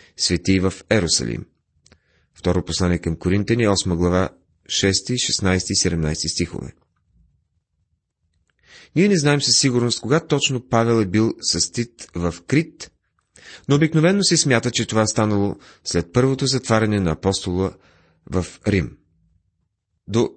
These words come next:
Тита истинското ми чадо по общата ни вяра. Общата вяра е онази, която се споделя от всички, които трябва да имат, която трябва да имат всички вярващи.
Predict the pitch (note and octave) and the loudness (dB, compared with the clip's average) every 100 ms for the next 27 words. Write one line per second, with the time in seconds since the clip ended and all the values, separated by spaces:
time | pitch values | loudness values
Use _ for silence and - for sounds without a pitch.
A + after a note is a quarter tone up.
0 | _ - E3+ E3 F#3 - C3 - B2+ - | _ -2 0 2 0 0 -2 0 -2 -2
1 | B2 A#2+ A#2 A#2 G2+ G2 F#2+ E2+ E2 - | -2 -2 0 2 2 0 -2 -2 -2 0
2 | A2 - - A#2+ A2+ A2 A2 D2 - _ | 0 -2 -6 -6 -4 0 0 -2 -10 _
3 | _ _ _ _ _ _ _ _ _ _ | _ _ _ _ _ _ _ _ _ _
4 | G2 - A#2+ C3+ C3 C#3 C#3 C#3 C3+ B2+ | -4 -2 0 0 2 2 2 2 2 2
5 | C3 - A2+ F#2+ G2 G#2 - - - G2+ | 0 0 -2 0 0 0 -2 -6 -2 0
6 | A2+ G#2+ G2+ - C3+ - D#3+ C#3+ - G2+ | 2 2 0 0 0 -2 -4 -6 -4 -4
7 | F#2 - A2 A#2 B2+ G#2 F2+ F2 E2+ _ | -4 0 0 2 -2 0 -2 -2 -4 _
8 | _ _ _ _ - G#2 G2+ F#2 A2 G#2+ | _ _ _ _ 0 0 0 -2 0 2
9 | A2 F#2+ - C3 - C#3 D#2+ - - - | 0 0 -2 -2 -2 0 -2 -2 -8 -10